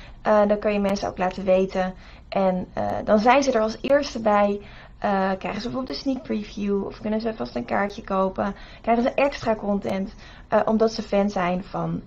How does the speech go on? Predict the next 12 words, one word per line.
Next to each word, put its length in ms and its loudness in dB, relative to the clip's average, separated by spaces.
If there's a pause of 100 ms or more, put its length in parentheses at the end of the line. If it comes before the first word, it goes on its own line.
je 320 -4
merk. 600 2 (260)
Eh, 160 -2
of 100 -4
dat 140 -6
nou 280 2 (260)
een 140 2
merk 320 8
is 380 -4
als 180 0
een 200 -4
product, 600 0